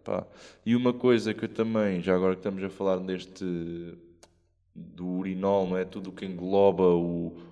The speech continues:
o urinol, eh, eu gostava de falar, de referir até de uma ideia que eu tenho, que é um,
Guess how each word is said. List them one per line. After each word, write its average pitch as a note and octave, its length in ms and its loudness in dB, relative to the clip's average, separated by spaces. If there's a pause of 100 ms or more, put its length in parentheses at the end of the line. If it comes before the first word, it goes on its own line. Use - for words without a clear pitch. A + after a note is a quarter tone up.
(120)
o G#2 80 -4 (140)
urinol, G2 840 2 (540)
eh, F#2+ 220 0
eu F#2+ 120 0
gostava G2+ 540 6
de G2 140 -4
falar, G#2+ 520 2
de G#2+ 120 -8
referir G2+ 580 -8
até F#2 300 -4
de F2+ 80 -8
uma F#2 180 -4
ideia F2+ 320 -4
que - 100 -12
eu F#2+ 60 -8
tenho, G2 380 -8 (440)
que A2+ 120 -2 (340)
é E2 40 -14
um, A#2+ 480 -4